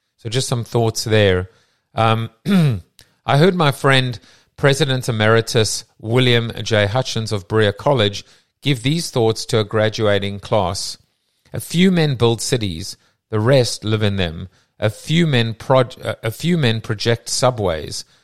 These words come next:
the rest ride in them. A few men erect skyscrapers and factories,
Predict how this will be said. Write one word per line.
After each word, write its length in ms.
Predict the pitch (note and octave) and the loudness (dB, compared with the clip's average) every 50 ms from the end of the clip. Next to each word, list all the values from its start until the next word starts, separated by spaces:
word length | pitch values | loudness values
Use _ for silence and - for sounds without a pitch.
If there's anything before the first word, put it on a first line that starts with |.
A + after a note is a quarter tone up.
| _ _ _ - | _ _ _ -2
the 120 | - A2+ | 0 2
rest 360 | A2 A#2 B2+ C#3+ C#3 - - - | 4 4 4 4 2 -2 -6 -6
ride 380 | G#2+ A2 A#2+ C3 C#3 C3+ A#2 | -2 0 0 2 2 2 2
in 140 | A2 G#2 G2 | 0 0 0
them. 300 | F#2+ F2 F2 F2 F2+ F#2 - _ _ _ _ _ | -2 -2 -4 -4 -8 -12 -14 _ _ _ _ _
A 120 | - G#2+ A2+ | -4 -4 -4
few 360 | - - - C#3 D3 E3 E3 D3+ | -4 -4 -4 -2 0 0 0 0
men 320 | B2+ A#2 A2 G#2+ A2 A2 | 0 0 0 0 -2 -4
erect 640 | - - A2+ G#2 G2+ A2+ A#2+ B2 - - - - - | -6 -6 -4 -2 0 0 0 0 -2 -10 -14 -14 -12
skyscrapers 920 | - - - - - A#2+ A#2 A#2 A#2 - - - A2+ G#2 G#2 - A2+ G2+ G2 | -12 -12 -10 -4 -4 -2 0 0 -2 -2 -2 -2 0 0 0 -2 -4 -4 -4
and 100 | G2+ F#2 | -6 -6
factories, 640 | - - C#3 D3+ D3 - - - F#2+ F2 E2+ E2+ - | -2 -2 -2 -2 -2 -6 -6 -6 -4 -4 -6 -8 -12